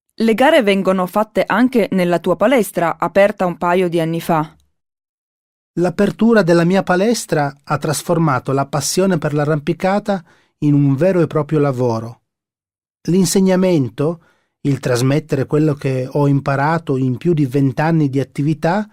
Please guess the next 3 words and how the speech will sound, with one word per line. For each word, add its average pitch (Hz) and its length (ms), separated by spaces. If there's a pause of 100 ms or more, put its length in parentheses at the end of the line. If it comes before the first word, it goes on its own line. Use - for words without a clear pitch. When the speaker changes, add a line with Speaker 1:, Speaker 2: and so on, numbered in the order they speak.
(440)
Speaker 2:
è - 100
un'esperienza 170 760
bellissima 147 840